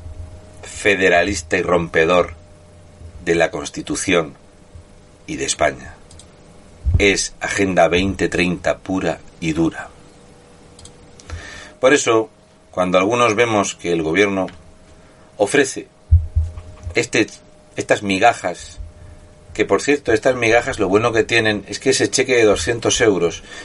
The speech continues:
que se prevé que beneficia a dos coma siete millones de personas, cuando la gente ve a quién va destinado el cheque,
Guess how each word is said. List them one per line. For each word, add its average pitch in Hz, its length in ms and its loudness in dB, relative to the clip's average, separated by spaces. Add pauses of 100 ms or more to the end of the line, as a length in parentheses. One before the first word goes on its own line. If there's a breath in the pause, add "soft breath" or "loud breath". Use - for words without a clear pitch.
que - 120 -2
se 98 140 2
prevé 101 300 4
que 110 120 0
beneficia 101 500 0
a - 20 4
dos 107 120 2
coma 101 200 0
siete 101 260 -4
millones 95 360 0
de 95 100 0
personas, 85 540 -4
cuando 82 320 0
la 82 160 4
gente 127 400 -2
ve 110 180 4
a - 80 0
quién 113 200 -4
va 104 80 4
destinado 95 500 0
el 147 120 -2
cheque, - 420 -4